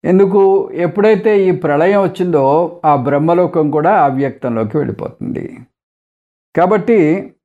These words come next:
ఏ లోకంలోనూ కూడా మనకి పర్మనెంట్‌గా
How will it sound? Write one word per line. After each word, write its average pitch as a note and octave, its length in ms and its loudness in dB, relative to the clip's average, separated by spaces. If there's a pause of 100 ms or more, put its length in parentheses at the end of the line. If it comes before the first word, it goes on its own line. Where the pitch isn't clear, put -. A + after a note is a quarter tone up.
(400)
ఏ G3+ 280 4
లోకంలోనూ G3+ 680 0
కూడా F3+ 360 0
మనకి E3+ 680 -2
పర్మనెంట్‌గా E3 1160 2